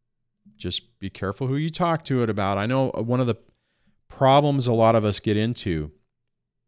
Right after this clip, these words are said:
is we feel the, at least I did, you feel the need that you have to tell everyone or a lot of people about what you're going through. And part of it is,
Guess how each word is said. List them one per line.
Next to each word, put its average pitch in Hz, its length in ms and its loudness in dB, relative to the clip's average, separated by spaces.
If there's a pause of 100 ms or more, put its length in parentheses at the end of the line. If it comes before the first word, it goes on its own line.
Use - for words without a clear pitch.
(1600)
is 117 180 -2
we 113 140 2
feel 147 480 2
the, 131 100 0
at 101 200 -8
least 101 240 -2
I 139 180 0
did, 76 360 -8 (200)
you 98 160 -4
feel 196 380 2
the 156 140 0
need 139 280 0
that 120 60 -2
you 113 180 -2
have 113 260 -2
to - 80 -8
tell 127 340 -2
everyone 90 600 -4 (580)
or 90 100 -4
a 85 60 -2
lot 107 280 2
of 113 80 -2
people 98 520 -4
about 90 240 -4
what 110 160 -2
you're 107 160 -4
going 107 400 -2
through. 80 320 -4
And 87 160 -8
part 160 360 4
of 175 140 2
it 101 100 2
is, 92 340 -2